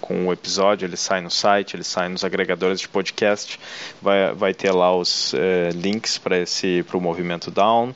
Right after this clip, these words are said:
pra cartilha e pra, pra Federação das Associações. Então, eu acho que é isso, né? A gente falou bastante, deu bastante dicas. É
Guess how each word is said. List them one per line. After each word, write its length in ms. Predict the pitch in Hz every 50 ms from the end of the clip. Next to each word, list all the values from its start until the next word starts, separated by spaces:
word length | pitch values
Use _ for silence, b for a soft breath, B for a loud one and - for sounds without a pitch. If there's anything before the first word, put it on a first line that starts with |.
| B B B B B B B B -
pra 100 | - 98
cartilha 800 | - - 95 92 90 - - - 127 127 127 131 131 127 120 98
e 60 | 113 110
pra, 580 | - - 101 104 101 95 95 95 92 92 92 90
pra 280 | - 101 98 95 92
Federação 800 | - - 104 95 98 92 92 90 - - - 98 101 120 123 127 - -
das 480 | - 95 95 92 90 87 - - -
Associações. 880 | 95 90 - - 95 - - 98 - - - 117 131 156 165 - - - B B B B B B B B B B B B B B B B -
Então, 920 | 147 135 131 123 - - - 123 117 123 135 139 143 147 147 151 151 - - - - - - - _ _ _ _ _
eu 160 | 151 156 160 135
acho 380 | 117 123 143 - - - 160 - _
que 720 | - - 156 156 160 160 160 165 165 165 165 165 160 156 -
é 160 | - - 220 185
isso, 280 | 143 135 - - 123
né? 180 | 117 117 131 135 - -
A 120 | 143 127
gente 640 | 117 101 113 113 113 - - - 123 117 117 113 113 107
falou 320 | - - 113 104 107 104
bastante, 600 | 101 104 - - - - 143 160 165 - - - -
deu 360 | 113 113 113 113 110 101 98 120
bastante 500 | 117 101 98 - - 110 98 - - -
dicas. 680 | - 120 143 160 - - 185 180 175 - - - - B B B B B B B B B B -
É 520 | 107 113 113 110 107 107 104 101 101 95